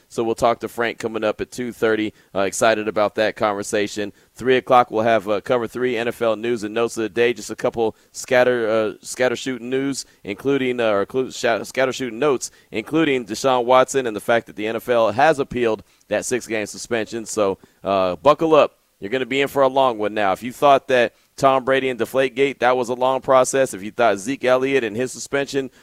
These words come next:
uh, a few years back was a long process, this is going to be a very long process. So, uh, just buckle up for that. But the N F L has officially filed for an appeal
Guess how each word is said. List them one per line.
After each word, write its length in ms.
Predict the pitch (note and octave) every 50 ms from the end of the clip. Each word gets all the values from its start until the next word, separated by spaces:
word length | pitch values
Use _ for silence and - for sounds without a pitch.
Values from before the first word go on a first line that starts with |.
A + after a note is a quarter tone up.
| _ _
uh, 240 | - A2 A#2 A#2 G#2+
a 60 | A2
few 240 | - B2+ C#3 C#3 C#3
years 320 | C3+ C3 C#3 C#3 C3 G#2
back 320 | - C3 C3 C3+ C3+ -
was 180 | B2+ B2+ A#2+ F#2+
a 60 | A#2
long 280 | A#2+ B2 B2 C3 C3+ B2+
process, 540 | - C#3+ C3+ C3+ C3 - C#3 C#3 C3+ - - - _ _ _ _ _
this 220 | _ - C#3 C#3 -
is 140 | C3 G#2+ G2
going 220 | A#2+ A#2+ A#2 A2
to 120 | - A#2+
be 220 | G2 A2 A2+ A2+ -
a 100 | - G#2
very 480 | G2 D#2 D#2 A2+ A#2 A2 G#2+ G#2 G2+
long 260 | F2+ F#2 F#2+ F#2+ F#2 F2
process. 540 | - G#2+ G2 F#2 F2 - - F#2 F2+ F2
So, 300 | - - G2+ F#2+ F#2 F2+ - _ _ _
uh, 160 | E2 F#2 G2
just 220 | F#2 F#2+ A2 F#2+ G2
buckle 320 | B2+ B2 - - B2 B2
up 100 | A#2 G#2
for 120 | - A2
that. 200 | G#2+ A2+ A#2 A2+
But 100 | - G2+
the 140 | - G2 G#2
N 80 | A2 A2+
F 140 | A2+ - -
L 160 | A#2 A2 G#2
has 180 | A2 A#2 A2+
officially 580 | A2 G#2+ - A#2+ A#2 - - G#2+ A2+ A2 G#2+ G2+ - _ _ _
filed 480 | _ - A#2 A2 G#2+ G#2+ G#2+ G2+ F2 -
for 160 | - G#2+ G#2
an 80 | G2+
appeal 480 | G2 F#2 - A#2 A2 G#2+ G2+ F#2+ F2+ -